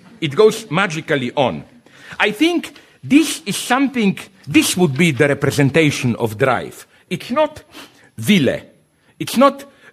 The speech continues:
the, the, the mu-, the sound which goes on when you even have no representation to accompany it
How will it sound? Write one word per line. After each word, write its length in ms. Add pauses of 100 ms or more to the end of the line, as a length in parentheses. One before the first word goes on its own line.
the, 320
the, 360
the 100
mu-, 240
the 140
sound 440
which 240
goes 360
on 320 (260)
when 220
you 160
even 240
have 220
no 200
representation 920
to 140
accompany 520
it 140